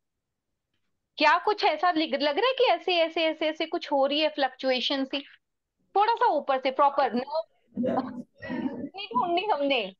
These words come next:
ठीक है, हमने थोड़ा ऊपर से, जहां से देखो मैंने पकड़ा है, जहां से थोड़ा सा thick part होगा, मोटा मोटा सा होगा हाथ पे, वहां से पकड़ो।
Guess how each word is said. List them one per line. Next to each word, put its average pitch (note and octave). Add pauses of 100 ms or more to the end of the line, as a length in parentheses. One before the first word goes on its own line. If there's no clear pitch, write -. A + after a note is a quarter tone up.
(360)
ठीक B3+
है, G#4
हमने D4+
थोड़ा G4+
ऊपर C#4+
से, A#3+ (240)
जहां C4
से C#4
देखो C4
मैंने A3
पकड़ा -
है, A3+
जहां C4+
से D#4+
थोड़ा D#4+
सा E4 (460)
thick G4
part C#4
होगा, F#3
मोटा C4
मोटा C4
सा A#3
होगा F#3+
हाथ F#3+
पे, - (420)
वहां D#4
से G#4
पकड़ो। -